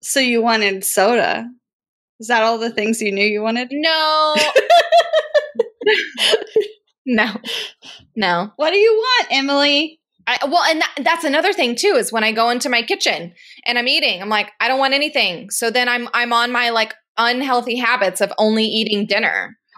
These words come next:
Speaker 1: Or, like, waiting until you're starving and then stuffing your face.
Speaker 2: I don't even do that. And I have the best thing to stuff my face with. I found these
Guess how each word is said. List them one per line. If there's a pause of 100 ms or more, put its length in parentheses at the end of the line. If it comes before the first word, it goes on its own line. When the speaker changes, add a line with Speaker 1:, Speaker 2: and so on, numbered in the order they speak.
(120)
Speaker 1:
Or,
like,
waiting
until
you're
starving
and
then
stuffing
your
face. (160)
Speaker 2:
I
don't
even
do
that. (420)
And
I
have
the
best
thing
to
stuff
my
face
with.
I
found
these